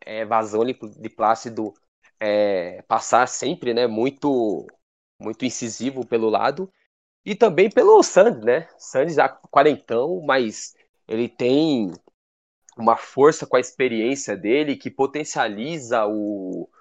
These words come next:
o comportamento do, do jovem, né? O jovem, é, do Lanús tem nele um ídolo, né? Porque ele participou de todas as conquistas, a maioria das conquistas, é, é, importantes do time, né?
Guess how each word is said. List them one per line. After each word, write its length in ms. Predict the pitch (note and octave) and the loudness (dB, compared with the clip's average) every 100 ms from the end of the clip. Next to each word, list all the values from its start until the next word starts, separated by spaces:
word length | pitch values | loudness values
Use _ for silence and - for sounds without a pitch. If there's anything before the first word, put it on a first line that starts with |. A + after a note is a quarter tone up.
| _ _ | _ _
o 60 | G#2 | -8
comportamento 880 | C3 - B2+ A2+ C3 G2+ B2+ C#3 A#2+ | -8 -2 -4 0 -4 -2 -4 -4 -8
do, 560 | G#2+ F#2+ F#2 E2+ C2 _ | -10 -10 -10 -12 -18 _
do 120 | B2 | -12
jovem, 520 | A#2 A#2+ A#2+ G2 F#2 | 0 4 4 2 -8
né? 220 | F#2 G#2 - - | -6 -6 -8 -14
O 100 | G2 | -4
jovem, 640 | A2 C#3 C#3+ C#3 A2+ E2+ _ _ _ _ | 4 4 4 -2 -4 -8 _ _ _ _
é, 560 | G2 F#2+ F#2 E2+ D#2 A1+ | -4 -2 -2 -2 -4 0
do 100 | B2+ | 4
Lanús 580 | D3+ B2+ A2 D3 E3+ - | 4 4 2 -2 -4 -4
tem 300 | D3 D3+ D#3 | 0 0 0
nele 440 | C#3 D#3+ E3+ E3 - | -2 -2 -4 -6 -2
um 140 | D#3 | -2
ídolo, 500 | D3+ G3+ C3 A#2+ G#2+ | -2 -4 -2 0 0
né? 200 | F#2+ A#2 | 0 -2
Porque 300 | - A#2 G#2 | -2 -6 -2
ele 300 | G#2 G#2+ B2+ | -2 0 -4
participou 640 | - A#2 - - - A2+ | 0 0 0 -12 -8 -6
de 120 | A#2 A#2 | -6 -6
todas 300 | B2 A#2+ C3+ | -10 -8 -8
as 140 | C#3 | -8
conquistas, 880 | C#3 B2+ - C#3+ - - F#2 - - _ - | -14 -16 -14 -16 -14 -12 -12 -12 -20 _ -6
a 40 | |
maioria 180 | G#2+ A#2 | -4 -4
das 120 | A#2+ | -6
conquistas, 680 | - A2+ B2 B2+ G#2+ - - _ _ _ _ - | -8 -8 -8 -6 -8 -10 -16 _ _ _ _ -2
é, 400 | G2+ - G#2 G2+ | 0 4 6 6
é, 60 | |
importantes 600 | A2 - A#2 B2+ C3+ F#3 | 4 0 2 4 4 2
do 120 | G#2+ A2 | -8 -8
time, 400 | - G2+ F2+ | -8 -10 -10
né? 120 | E2+ | -12